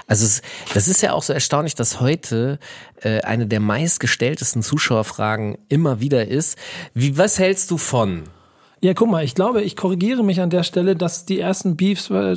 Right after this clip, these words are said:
Speaker 2: wahrscheinlich, do-, oder Diss-Tracks und Beefs, die da entstanden sind, wahrscheinlich doch schon eine gewisse kalkulatorische Ebene mit hatten. Weil nämlich sie gesehen haben, im Ro-, im Rock hat es,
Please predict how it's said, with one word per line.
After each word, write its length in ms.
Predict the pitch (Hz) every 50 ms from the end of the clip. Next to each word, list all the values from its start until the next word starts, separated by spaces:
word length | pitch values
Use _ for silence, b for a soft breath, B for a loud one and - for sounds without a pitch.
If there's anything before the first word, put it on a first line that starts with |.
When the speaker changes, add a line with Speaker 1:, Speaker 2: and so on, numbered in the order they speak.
| 185
Speaker 2:
wahrscheinlich, 500 | 202 170 170 - - 180 170 165 - -
do-, 100 | - 151
oder 240 | - 180 160 170 165
Diss-Tracks 480 | 156 180 175 - - - 196 175 - -
und 120 | 165 151 -
Beefs, 240 | 180 180 170 -
die 60 | - 165
da 60 | 165
entstanden 340 | 160 156 - 175 170 170 180
sind, 160 | 175 175 B B B B B B
wahrscheinlich 420 | - 165 - 185 170 160 - -
doch 260 | - 214 214 - - -
schon 500 | - - - 151 147 143 135 127 131 127 B B B B B B B B
eine 200 | - 151 156 151
gewisse 520 | 135 156 139 147 147 - - 151 143 135 135 - _ _ _ _ _ - - _ _ - -
kalkulatorische 840 | - - 156 - - 147 147 139 - - 165 151 143 127 - 160
Ebene 340 | 160 151 139 135 139 135 127
mit 200 | 131 123 - -
hatten. 260 | 143 - - - 135 - B B B B B B B B B B -
Weil 160 | 156 156 156
nämlich 240 | 160 160 165 151 -
sie 100 | - 156
gesehen 460 | 160 156 135 165 185 214 214 170 147
haben, 220 | 147 156 170 208
im 120 | 190 160 147
Ro-, 260 | 147 147 151 180 - -
im 100 | 165 156
Rock 340 | 135 - 175 233 - - - - - _ -
hat 220 | - 175 175 -
es, 320 | 196 185 180 - - -